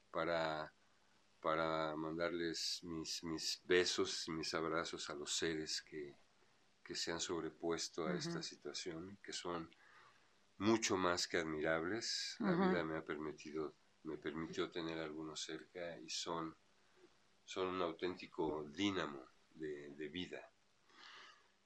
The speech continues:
Speaker 1: Entonces, eh, esta historia comienza por una señora,
Speaker 2: Ujú.
Speaker 1: amada persona, que comienza a perder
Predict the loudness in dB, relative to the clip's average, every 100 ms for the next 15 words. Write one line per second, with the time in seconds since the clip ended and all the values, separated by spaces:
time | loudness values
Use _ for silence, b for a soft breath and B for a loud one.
0 | _ _ -10 2 4 6 8 8 8 2
1 | 0 6 8 8 8 4 0 0 2 4
2 | 2 6 8 8 6 4 6 6 4 2
3 | 6 6 4 -2 -2 4 6 4 2 -6
4 | -2 0 2 4 4 4 2 0 2 2
5 | 6 8 8 4 0 0 2 2 0 -4
6 | -20 -20 _ _ _ -20 -20 -12 -6 2
7 | 4 4 2 -2 -6 -2 -2 -2 -4 -10
8 | -20 b b b b b b -20 -10 6
9 | 10 12 12 10 6 0 -20 -2 2 4
10 | 4 2 -2 0 -4 0 0